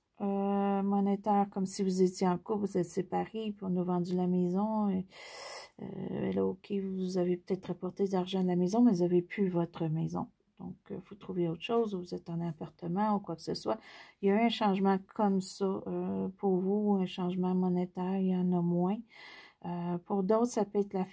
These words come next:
famille, ok, on est moins, euh, entouré. Euh, là, on a la carte de solitaire, donc, euh, vous étiez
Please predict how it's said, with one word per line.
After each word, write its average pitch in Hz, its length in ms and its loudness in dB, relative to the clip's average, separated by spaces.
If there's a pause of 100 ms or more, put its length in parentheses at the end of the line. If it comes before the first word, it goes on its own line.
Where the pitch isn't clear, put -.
(120)
famille, 214 560 2
ok, 185 240 -4
on 196 300 0
est 190 120 0 (440)
moins, 202 680 4
euh, 185 420 0 (920)
entouré. 214 1040 2
Euh, 175 680 4
là, 185 120 2
on 190 140 4
a 190 60 6
la 180 160 4
carte 202 240 -4
de 190 120 4
solitaire, 196 880 2
donc, 202 560 2 (200)
euh, 175 340 0 (680)
vous 190 200 0
étiez 196 380 2